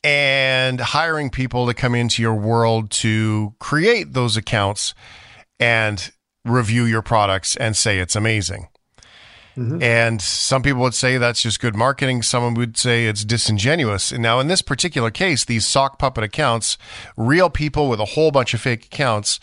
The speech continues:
Speaker 1: were spreading government misinformation against the farmers, uh, in particular. That's what the reports have said. And so it doesn't even matter even if that's accurate, because we know it to be true.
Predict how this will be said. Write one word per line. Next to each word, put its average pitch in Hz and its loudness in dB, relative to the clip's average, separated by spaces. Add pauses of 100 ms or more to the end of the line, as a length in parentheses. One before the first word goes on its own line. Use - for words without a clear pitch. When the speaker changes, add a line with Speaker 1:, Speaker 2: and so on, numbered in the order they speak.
(380)
Speaker 1:
were 123 2
spreading 143 0
government 131 0
misinformation 104 -2 (460)
against 117 0
the 110 -4
farmers, 98 0 (420)
uh, 90 2
in 110 0
particular. 110 -2 (340)
That's 127 0
what 143 -2
the 156 -2
reports 139 0
have 85 -4
said. - -8 (380)
And 127 0
so 127 0 (120)
it 147 -2
doesn't 185 0
even 143 0
matter 104 2
even 104 -4
if 95 -6
that's 90 -2
accurate, 120 0
because 110 0
we 135 0
know 120 2
it 101 -2
to - -4
be 90 -4
true. 78 -4